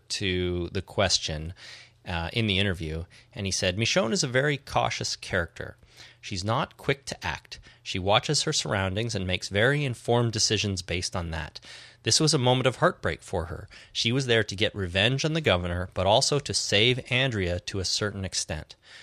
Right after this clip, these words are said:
By allowing Andrea to, Andrea to see her in that moment out of context, she knew that there was nothing she could say that wouldn't seem like she was trying to hide something or justify her actions in some way.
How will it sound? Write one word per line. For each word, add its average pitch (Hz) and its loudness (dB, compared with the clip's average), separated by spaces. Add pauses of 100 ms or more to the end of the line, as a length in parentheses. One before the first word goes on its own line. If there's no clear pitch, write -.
(160)
By 90 0
allowing 123 6
Andrea 117 0
to, 107 -10 (100)
Andrea 113 2
to - -4
see 147 0
her 107 0
in 110 -2
that 110 -2
moment 101 0
out 101 2
of 92 -8
context, - -4
she - -2
knew 127 2 (340)
that - -6
there 101 2
was 92 -2
nothing 113 2
she 120 -4
could - -6
say 98 4
that - -10
wouldn't 113 0
seem 110 -2
like 101 -2
she - -6
was 95 -4
trying 95 -6
to 87 -4
hide 139 4
something 90 -6
or - -6
justify - 0
her 98 0
actions 95 0
in 87 -8
some 87 -6
way. 92 2